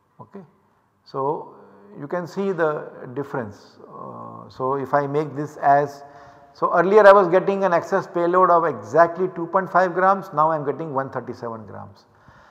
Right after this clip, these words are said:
I put this back to three point five, I will be able to recover the numbers that I have earlier. Now let us go to change of shape.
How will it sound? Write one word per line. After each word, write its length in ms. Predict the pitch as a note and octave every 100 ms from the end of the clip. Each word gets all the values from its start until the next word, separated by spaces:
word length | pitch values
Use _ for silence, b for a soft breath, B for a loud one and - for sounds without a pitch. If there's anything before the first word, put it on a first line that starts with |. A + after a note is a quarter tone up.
| b -
I 180 | C#3
put 280 | C#3 F3+ E3
this 160 | F#3 D3
back 400 | D3+ E3 E3 -
to 420 | F3+ F3 E3+ E3+
three 140 | D3+ E3+
point 320 | E3+ F#3 D3+
five, 340 | F#3 G3 G#3 G#3 - - - - _ _ _ _ _ _ _ _ _ _ _ _ _ _ _ _ - _ _ _ _ _ b b b b _ -
I 140 | C3+
will 140 | D3+
be 120 | C#3+ D3
able 240 | C#3 C#3+
to 360 | C#3 F#3 A#3 - - _ _
recover 640 | B2 A2+ C#3 C#3+ D3 F3+ G3+ D3
the 60 | B2+
numbers 480 | B2 A#2+ B2 B2 -
that 120 | A2+ B2
I 80 |
have 180 | B2 C3+
earlier. 400 | C#3 G#2+ G2+ G2 - _ b b b b
Now 160 | D#3+ A3
let 140 | A3 G#3+
us 60 |
go 180 | F3 G#3
to 400 | G#3 G#3+ A3 G3+ - - -
change 240 | E3+ F3
of 180 | E3+ -
shape. 240 | - B2+